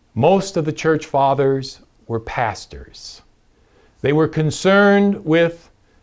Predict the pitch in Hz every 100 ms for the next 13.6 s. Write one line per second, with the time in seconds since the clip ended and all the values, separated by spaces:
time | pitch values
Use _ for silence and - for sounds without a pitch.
0 | _ - 147 143 160 156 151 143 - -
1 | 151 131 107 104 98 113 110 107 101 -
2 | 123 - 69 69 73 _ _ _ _ _
3 | _ _ _ _ _ _ 110 107 101 120
4 | - 104 90 - 95 92 104 101 98 98
5 | 107 - _ _ _ _ _ _ - 113
6 | 110 104 113 117 113 - - _ _ _
7 | _ _ _ _ _ _ - 120 - -
8 | 113 107 - 117 101 - 117 107 90 80
9 | 80 - - _ _ _ _ _ _ _
10 | 127 127 143 135 127 - _ _ - 160
11 | 170 160 147 139 139 147 143 - - _
12 | _ _ _ _ _ 107 - 143 131 113
13 | 107 127 95 71 67 73